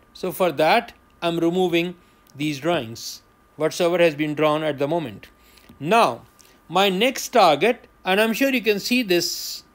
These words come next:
soft tissue shadow. And there I have marked the left kidney, which was very easily visible. And the basis of that, I was able to draw it, but the right kidney is not that nicely visible.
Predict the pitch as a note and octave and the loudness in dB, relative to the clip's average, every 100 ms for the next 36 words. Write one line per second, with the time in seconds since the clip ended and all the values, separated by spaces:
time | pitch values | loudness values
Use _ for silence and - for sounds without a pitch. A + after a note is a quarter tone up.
0 | _ _ _ _ - - F3+ F3+ - F3+ | _ _ _ _ -10 -2 0 0 -4 -4
1 | F3+ E3+ F#3+ F#3 - - _ _ _ _ | -4 -2 -2 -2 -6 -18 _ _ _ _
2 | _ _ _ _ - C#3+ A#2+ F3 A3+ F#3+ | _ _ _ _ -8 -6 -2 0 2 2
3 | G3 G3 _ _ _ _ _ _ _ _ | 0 -4 _ _ _ _ _ _ _ _
4 | - D#3+ F#3 F3 E3 D3 C3+ C3+ C3 D#3+ | 0 2 4 2 0 0 -2 0 2 0
5 | F3 - - _ _ _ _ _ _ - | -4 -20 -20 _ _ _ _ _ _ -4
6 | C#3+ C3+ E3 - - F#3+ G3 D4 D#4 _ | -2 2 0 0 -2 -2 -2 -6 -8 _
7 | _ _ - D#3+ D3 D#3 D#3+ C#3 F3 A#3 | _ _ -6 -4 0 2 2 2 2 2
8 | G3+ F#3+ D#3+ D#3+ C#3+ C3 C3 C#3 G#3+ C#4+ | 0 -2 0 0 0 0 -4 -2 0 -2
9 | _ _ _ _ _ - D3+ C#3+ D3 D3 | _ _ _ _ _ -4 -4 -2 -2 0
10 | G3 G#3+ G3+ F3 D3+ D3+ F#3 - D#3 C#3+ | -2 0 0 2 4 4 4 2 2 2
11 | C#3+ C3+ C#3 C#3 C3 C3+ C#3+ F#3+ G3+ _ | 0 -2 -2 -6 -4 2 2 2 -2 _
12 | _ _ - A#2+ F3 E3+ D3 E3 A3+ A3+ | _ _ -10 -4 -2 0 4 4 4 0
13 | G#3 F#3 G3 E3 F3+ A3 F#3+ F3 F3 E3+ | -2 -2 -6 -4 0 0 0 0 0 -4
14 | D#3 D3+ D3 D#3+ D#3 F#3 F#3 C3+ | -4 -4 -4 -4 -4 -4 -8 -12